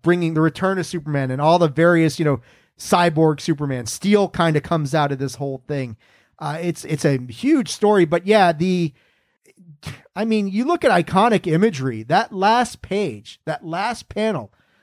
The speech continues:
of Death of Superman with him dying in Lois's arms, with his head held back and her looking skyward, tears streaming down. Dude, it does not get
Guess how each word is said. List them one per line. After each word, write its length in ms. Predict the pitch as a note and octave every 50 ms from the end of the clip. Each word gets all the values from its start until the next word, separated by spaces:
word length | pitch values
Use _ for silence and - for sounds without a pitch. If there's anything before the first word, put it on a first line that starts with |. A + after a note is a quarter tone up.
| _ _ -
of 140 | D3+ C#3 -
Death 220 | F3+ F#3+ G#3+ -
of 100 | F#3 -
Superman 400 | - A3 G#3+ G3 F3+ E3 D3+ C#3
with 120 | C3+ B2+
him 180 | C3 G#3+ A3 F3+
dying 420 | C#3 F3 E3+ F#3 G3 F#3+ F#3 F3
in 160 | E3 D3+ D3 D3+
Lois's 420 | E3 F3+ F3 E3+ - F3 C#3+ -
arms, 640 | E3+ D#3 D3 E3 F3 D3+ A#2+ G#2 G2+ G2+ - - _ _ _ _ _ _ _ -
with 120 | C3+ C#3+
his 180 | E3+ E3+ D3 -
head 380 | - D#3+ F#3 F#3+ F#3 E3 D3 -
held 240 | D#3+ D#3+ E3 D#3 B2+
back 280 | D#3+ D#3+ E3 D#3+ -
and 100 | D3+ C3
her 220 | B2+ D3+ E3+ F3+ E3+
looking 300 | D#3 E3+ F3 - E3+ D3+
skyward, 480 | - - - D#3 D#3+ E3+ E3 D#3 C#3+ _ _ _ _ _
tears 340 | - - A#3 B3 B3 A#3+ -
streaming 320 | - - A#3 A3+ G#3 G3
down. 140 | F#3 G3 - - _ _ _ _ -
Dude, 260 | D#3 G3+ A#3 G#3 F#3+
it 180 | G3+ G#3+ G#3 -
does 220 | G#3+ F#3+ D#3 C3+
not 520 | C3+ B2+ B2+ C3+ D3+ F3 F#3 F3 D3+ _
get 340 | - C3 C#3 C#3+ C3 A2 -